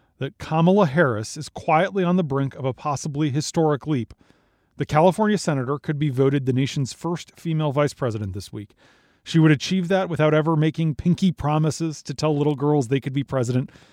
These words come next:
the way Elizabeth Warren did during her campaign. Harris, as a candidate in the primaries and as Biden's running mate,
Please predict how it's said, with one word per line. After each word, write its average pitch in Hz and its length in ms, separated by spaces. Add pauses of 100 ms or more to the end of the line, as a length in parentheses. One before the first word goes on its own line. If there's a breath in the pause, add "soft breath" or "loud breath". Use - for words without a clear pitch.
(140)
the 135 80
way 139 120
Elizabeth 135 400
Warren 131 380
did 127 240
during 123 300
her 147 180
campaign. 110 560 (600 soft breath)
Harris, 190 580
as 143 80
a 151 60
candidate 180 360
in 143 120
the 127 60
primaries 180 520
and 196 280
as 170 280
Biden's 156 420
running 160 240
mate, 107 240